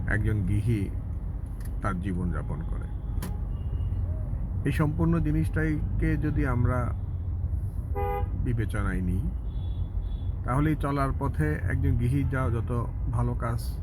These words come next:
যেমন থাকে, অনেক সময় বিভিন্ন কারণে অহংকার বোধ,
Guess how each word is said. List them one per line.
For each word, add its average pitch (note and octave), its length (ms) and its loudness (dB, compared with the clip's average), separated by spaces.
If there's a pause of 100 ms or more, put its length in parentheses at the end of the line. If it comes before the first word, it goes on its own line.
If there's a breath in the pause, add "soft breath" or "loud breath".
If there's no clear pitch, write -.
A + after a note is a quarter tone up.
যেমন A2+ 260 0
থাকে, - 340 -2 (1200)
অনেক A#2+ 300 2
সময় B2+ 460 0 (380)
বিভিন্ন B2 420 2
কারণে G#2+ 460 0 (100)
অহংকার A#2+ 440 2
বোধ, F#2 220 2